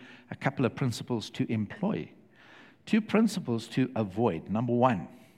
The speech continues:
number one, there is a danger and now I want you to hear this. Fortunately, I'm still young. Very young. I'm still very young.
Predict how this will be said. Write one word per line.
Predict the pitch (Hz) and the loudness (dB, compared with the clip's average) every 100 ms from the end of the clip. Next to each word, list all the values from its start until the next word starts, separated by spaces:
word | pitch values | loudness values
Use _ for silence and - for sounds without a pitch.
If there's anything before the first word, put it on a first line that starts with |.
| _ _ _ _ - | _ _ _ _ -8
number | 95 101 | -6 -2
one, | 113 104 - - _ _ _ _ _ _ _ _ _ - - - - - _ _ | 0 -2 -6 -18 _ _ _ _ _ _ _ _ _ -20 -20 -20 -20 -20 _ _
there | 131 156 | 4 4
is | 160 | 6
a | 170 | 4
danger | 123 165 202 202 143 113 - - - - - | 4 6 8 8 6 2 -2 -12 -20 -20 -4
and | 117 | 2
now | 127 135 | 6 6
I | |
want | 135 139 143 | 4 2 0
you | 127 | -4
to | 117 | -4
hear | - 131 | 2 4
this. | 98 82 - - | 2 -2 -10 -14
Fortunately, | - 151 147 143 127 | -4 -2 0 -2 0
I'm | 107 | -2
still | - 135 | -2 0
young. | 101 98 135 180 - - _ _ _ _ _ _ - - _ _ - - - - - - - - - - - | 0 0 -2 -4 -10 -20 _ _ _ _ _ _ -20 -20 _ _ -20 -20 -20 -20 -20 -20 -20 -14 -12 -12 0
Very | 113 147 123 | 8 10 10
young. | 104 101 95 - | 6 2 -4 -6
I'm | 110 | -6
still | 131 | 0
very | 117 113 | 4 4
young. | 98 95 | 4 0